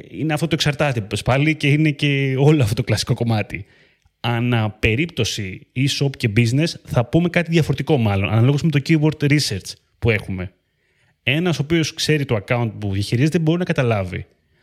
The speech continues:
και από τα search terms που έχει ήδη και από το ιστορικό που έχει ήδη, τι είναι αυτά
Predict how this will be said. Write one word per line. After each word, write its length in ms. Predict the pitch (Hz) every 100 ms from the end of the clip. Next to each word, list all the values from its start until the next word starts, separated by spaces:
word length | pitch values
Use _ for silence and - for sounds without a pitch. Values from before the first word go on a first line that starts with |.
| _
και 100 | -
από 120 | 113 110
τα 80 |
search 180 | - 135
terms 300 | - 135 127
που 80 | -
έχει 180 | 123 120
ήδη 460 | 113 120 139 147 _
και 80 | -
από 80 | -
το 60 |
ιστορικό 360 | 127 117 107 135
που 100 | 127
έχει 180 | 120 123
ήδη, 160 | 127
τι 200 | 135 147
είναι 160 | 151 147
αυτά 600 | 127 - 139 143 156